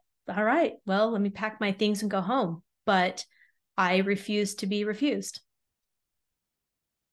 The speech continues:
Now, I know that this isn't always going to be the case, that you just, you know, always get what you want because you're refusing to be refused.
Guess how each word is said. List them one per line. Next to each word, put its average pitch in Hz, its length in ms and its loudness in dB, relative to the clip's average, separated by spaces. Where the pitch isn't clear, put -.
Now, 220 400 2
I 214 100 4
know 226 440 6
that 190 380 2
this 226 200 2
isn't 190 360 0
always 208 480 6
going 180 240 2
to 180 80 -2
be 170 160 -4
the 165 60 -6
case, 165 580 -6
that 190 140 0
you 190 120 4
just, 185 460 0
you 190 160 0
know, 170 240 -8
always 196 340 6
get - 160 2
what - 220 -6
you 180 80 0
want 202 400 4
because 175 480 0
you're 175 100 -2
refusing 170 680 -2
to - 80 -6
be 170 140 0
refused. 156 640 -6